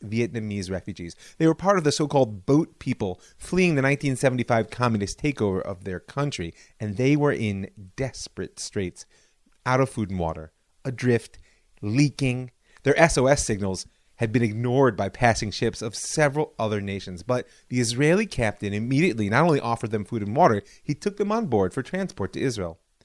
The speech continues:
These were the first of what proved to be approximately three hundred and sixty boat people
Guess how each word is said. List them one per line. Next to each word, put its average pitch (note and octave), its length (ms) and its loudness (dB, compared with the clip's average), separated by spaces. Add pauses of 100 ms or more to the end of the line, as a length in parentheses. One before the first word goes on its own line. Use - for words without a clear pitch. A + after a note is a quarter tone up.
(280)
These A#3 260 2
were C4+ 80 -4
the B3 100 0
first A#2 380 0
of A2+ 80 -8
what - 120 0
proved D#3+ 260 0
to C#3+ 60 -6
be B2+ 80 0
approximately C3+ 600 -4
three A3 320 -10
hundred G3 580 -6
and A2 160 -6
sixty - 440 -8
boat G2+ 260 -4
people G2+ 360 -8